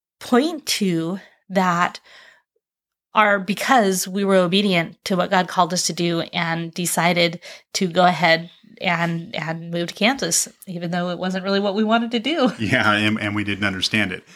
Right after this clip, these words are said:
Speaker 2: Um, so we encourage you, if, if, if God is calling you, uh, into something, you, you feel a prompting of the Holy Spirit, um, into something that you don't necessarily understand, we just encourage you to lean into that and to be obedient to it.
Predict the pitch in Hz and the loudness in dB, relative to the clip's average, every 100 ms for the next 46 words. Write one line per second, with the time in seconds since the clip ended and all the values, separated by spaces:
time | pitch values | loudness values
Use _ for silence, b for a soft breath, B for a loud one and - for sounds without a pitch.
0 | B B B 98 92 85 82 - 110 101 | B B B -4 -4 -6 -12 -2 0 2
1 | 113 123 113 156 127 135 185 131 147 _ | 2 2 2 2 2 2 2 2 0 _
2 | 110 101 98 107 92 _ - B B - | -4 -4 -2 -8 -10 _ -20 B B -6
3 | 101 98 113 127 107 - 131 123 117 127 | -4 2 4 4 0 0 0 2 2 2
4 | 127 123 120 - 92 90 87 110 95 87 | 2 0 -4 -6 -4 -4 0 -2 0 0
5 | 104 92 104 104 98 107 104 120 113 104 | 0 0 0 0 0 -2 -2 2 2 2
6 | - 117 110 110 101 98 107 101 - 107 | 2 2 2 0 0 0 0 -2 0 0
7 | 101 - B B B - 104 95 92 87 | 0 -4 B B B -6 -2 -2 -2 -6
8 | - 120 110 131 127 135 101 107 123 120 | -2 0 2 2 2 2 2 2 0 2
9 | 120 - _ _ _ _ - 123 120 - | 0 -4 _ _ _ _ -6 -2 2 2
10 | 123 117 113 101 - 113 117 131 B B | 4 4 2 2 0 2 0 -2 B B
11 | B 165 185 226 170 143 135 120 104 104 | B -2 0 0 2 2 4 4 4 4
12 | 113 101 110 92 90 92 101 92 98 98 | 4 4 2 2 0 -2 -2 -4 -2 -2
13 | 90 101 110 98 87 95 95 | 0 2 2 2 0 0 0